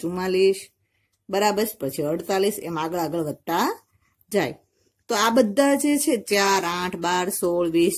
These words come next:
ચોવીસ, અઠ્યાવીસ, બત્રીસ, એ બધા શું કહેવાય? ચારના ગુણક કહેવાય. એ જ રીતે હવે આપણે શું કરવાનું છે? પાંચના કોઈ પણ દસ ગુણક લખવાના છે, એટલે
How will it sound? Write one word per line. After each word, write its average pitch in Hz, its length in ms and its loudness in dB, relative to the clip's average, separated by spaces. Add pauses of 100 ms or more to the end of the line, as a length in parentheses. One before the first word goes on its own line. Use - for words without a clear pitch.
ચોવીસ, 170 380 0
અઠ્યાવીસ, 165 480 -4
બત્રીસ, 165 320 -4
એ 175 80 0
બધા 175 220 0
શું 233 180 -2
કહેવાય? 185 340 -2
ચારના 170 420 0 (520)
ગુણક 220 420 4
કહેવાય. 139 280 -4 (320)
એ 233 180 8
જ - 40 2
રીતે 247 220 4
હવે 233 120 4
આપણે 233 260 2
શું 262 140 0
કરવાનું 220 340 0
છે? 226 60 -2 (160)
પાંચના 214 500 -2
કોઈ 202 220 4
પણ 196 140 -2 (100)
દસ 247 160 4 (160)
ગુણક 185 320 -4
લખવાના 175 440 -6
છે, - 80 -14
એટલે 175 140 -6